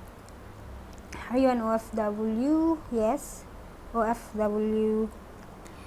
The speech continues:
So, classification, yung land base, purpose of travel, kung business travel kayo, education, training, studies, holiday, pleasure, vacation,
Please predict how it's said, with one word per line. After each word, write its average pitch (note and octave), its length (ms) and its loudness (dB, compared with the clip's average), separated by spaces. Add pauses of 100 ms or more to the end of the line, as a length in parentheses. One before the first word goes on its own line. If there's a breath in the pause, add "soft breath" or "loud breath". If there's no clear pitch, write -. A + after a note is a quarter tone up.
(160 loud breath)
So, - 160 0
classification, B3+ 1120 4
yung A3+ 80 -2
land G3 240 -2
base, A3 560 -2
purpose G#3 400 -2
of G3+ 320 -6
travel, A#3+ 800 4 (1600 loud breath)
kung A#3+ 240 6
business A#3 480 0
travel G#3 400 4
kayo, D#4 640 6
education, A3+ 640 2
training, G#3+ 400 -2
studies, A3+ 1040 -2
holiday, C4 880 6 (160)
pleasure, B3 640 2 (160)
vacation, C#4 800 2